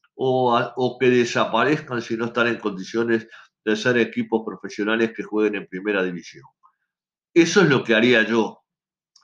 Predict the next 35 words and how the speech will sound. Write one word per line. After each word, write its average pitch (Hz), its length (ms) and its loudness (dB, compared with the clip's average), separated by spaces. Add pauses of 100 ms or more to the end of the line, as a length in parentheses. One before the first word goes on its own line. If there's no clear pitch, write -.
(680)
Pero 120 220 2
bueno, 113 460 -2 (540)
eh, 110 1000 -2 (1200)
no 143 120 2
se 143 160 0
sabe 104 440 0
qué 101 100 -6
es 101 40 -4
lo 95 140 -8
que 95 60 -8
va 87 140 -4
a - 80 -14
pasar, 90 380 -14 (480)
¿eh? 135 360 -6 (100)
Pero 104 580 -2
está 131 320 0
en 123 140 -2
duda 135 280 6
la 113 120 6
etapa 120 600 0 (360)
y - 80 -2
eso 151 200 0
se 135 120 -4
va 117 140 4
a - 20 0
saber 110 300 0
después 107 380 0
del 101 120 -4
mediodía, 107 640 0
después 104 300 -6
que 101 120 -6
haya 101 220 -6
una - 160 -10
reunión 101 340 -6
importante 95 840 -4